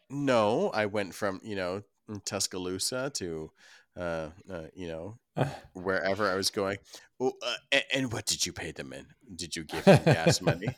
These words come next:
Speaker 2: <laughs>
Speaker 1: "No, well, no, I didn't." "Well, was, you know, was weed involved?" "N-, no." <laughs> "Well, uh, did they fuck you?" "No, I'm not. No,
Speaker 2: <laughs>
Speaker 1: uh,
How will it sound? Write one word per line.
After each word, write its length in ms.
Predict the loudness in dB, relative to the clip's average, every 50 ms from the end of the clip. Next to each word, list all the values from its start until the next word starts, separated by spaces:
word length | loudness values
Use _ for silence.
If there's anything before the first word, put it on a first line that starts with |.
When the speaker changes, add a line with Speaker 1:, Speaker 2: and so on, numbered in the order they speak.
| -4 -6
Speaker 2:
<laughs> 120 | -4 -4
Speaker 1:
"No, 560 | -2 -4 -2 0 0 0 0 0 0 -2 -4 -8
well, 340 | -8 -8 -6 -6 -6 -4 -4
no, 320 | -2 0 2 2 2 2
I 160 | 2 0 0
didn't." 280 | 0 0 -2 -2 -4 -8 -12 -14 -20 -20 -20 _ -6
"Well, 340 | -4 -2 -2 -2 -4 -8 -12 _ _ _ _ _ _ _ _ _ _ _ _ _ _ _ _ _ _ _ _ _ _ _ _ _ _ _ _
was, 440 | -8 -4 -4 -4 -4 -4 -4 -6 -8 -8 _ _ _ _ _ _ _ _ _ _ _ _ _ _ _ _ _ -8
you 140 | -6 -4 -2
know, 240 | -2 -4 -6 -8 -10 -14 -12
was 260 | -8 -4 -4 -2 -2 -4
weed 400 | -4 -6 -8 -8 -8 -8 -6 -6
involved?" 760 | -6 -6 -4 -2 0 2 2 4 2 2 0 -2 -4 -8 -6 -4
"N-, 140 | 0 2 2 2 2 0 -6 -6 -4
no." 440 | -2 0 2 2 2 0 -2 -4 -6 _ _ _ _ _ _ _ _ _ _ _ _ _ _ _ -8
<laughs> 100 | -8 -8 -8 -12 -18 -20 -20 -20 -20 -20 -20 -20 -20 -20 -20 _ _ _ _ _ _ -20 -20 -18 _ 0
"Well, 500 | 4 8 10 10 10 10 10 10 10 10
uh, 40 |
did 200 | 10 8 6 8
they 160 | 10 10 10 10
fuck 300 | 10 10 10 10 8 6
you?" 260 | 4 6 4 4 4
"No, 180 | 10 12 12 12 12 12 12
I'm 140 | 12 12 12
not. 300 | 12 12 12 12 12 10
No, 180 | 10 8 8 8 6 0 -12
Speaker 2:
<laughs> 140 | -12 _ 6
Speaker 1:
uh, 220 | 8 10 10 8